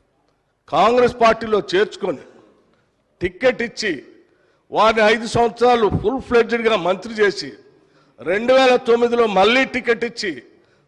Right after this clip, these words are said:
మళ్ళీ మంత్రి చేసి, ఒక దశాబ్ద కాలం, అధ్యక్ష, అత్యంత ముఖ్యమైనటువంటి పోర్ట్‌ఫోలియోలు వారికి ఇచ్చి, ఒక దశాబ్ద కాలం వారు మంత్రిగా కాంగ్రెస్ పార్టీ చేసింది, అధ్యక్ష.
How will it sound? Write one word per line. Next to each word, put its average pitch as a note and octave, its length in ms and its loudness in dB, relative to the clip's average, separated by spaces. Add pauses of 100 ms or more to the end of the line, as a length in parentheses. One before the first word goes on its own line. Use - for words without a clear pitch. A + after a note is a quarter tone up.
(100)
మళ్ళీ A#3 460 2
మంత్రి A#3 360 -2
చేసి, G#3 360 -2 (180)
ఒక E3+ 140 -10
దశాబ్ద F#3 840 0
కాలం, A#3+ 380 4
అధ్యక్ష, G#3+ 380 0 (760)
అత్యంత A#3+ 520 -4
ముఖ్యమైనటువంటి A#3+ 1000 0
పోర్ట్‌ఫోలియోలు A3 800 2
వారికి G3 260 2
ఇచ్చి, F#3+ 320 -10 (380)
ఒక - 160 -8
దశాబ్ద G#3 680 0
కాలం A#3+ 340 4
వారు A#3 160 4
మంత్రిగా G3+ 520 0
కాంగ్రెస్ F#3+ 440 0
పార్టీ F#3 200 0
చేసింది, D#3 400 -6
అధ్యక్ష. A#2 280 -14